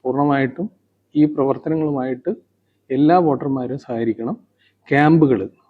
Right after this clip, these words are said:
മെഗാ ക്യാമ്പുകളും അതുപോലെ തന്നെ പോളിംഗ് സ്റ്റേഷൻ കേന്ദ്രീകരിച്ചിട്ടുള്ള ഫെസിലിറ്റേഷൻ സെൻറ്റേഴ്സും പൂർണ്ണമായിട്ട് ഉപയോഗപ്പെടുത്തണം.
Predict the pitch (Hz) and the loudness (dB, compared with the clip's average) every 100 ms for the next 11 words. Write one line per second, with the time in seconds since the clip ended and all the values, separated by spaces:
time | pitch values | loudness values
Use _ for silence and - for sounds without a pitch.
0 | _ 147 139 135 165 165 147 135 135 131 | _ -6 -2 2 0 2 0 2 2 2
1 | 190 185 - 135 139 143 143 143 151 160 | 0 -4 -6 -4 0 0 0 -2 -2 -6
2 | _ _ _ 151 165 180 170 165 147 160 | _ _ _ 6 6 6 4 2 2 0
3 | 139 135 143 143 143 135 143 131 123 127 | -2 0 2 2 2 0 -6 -2 -2 0
4 | 123 _ _ 135 - 156 156 147 131 135 | -4 _ _ -4 0 0 2 2 2 -2
5 | - 113 123 143 123 156 233 - _ _ | -2 -2 4 4 4 -2 -8 -10 _ _
6 | _ _ 160 185 196 170 139 131 120 123 | _ _ 6 6 6 4 4 4 2 2
7 | 127 120 131 | 0 -4 -4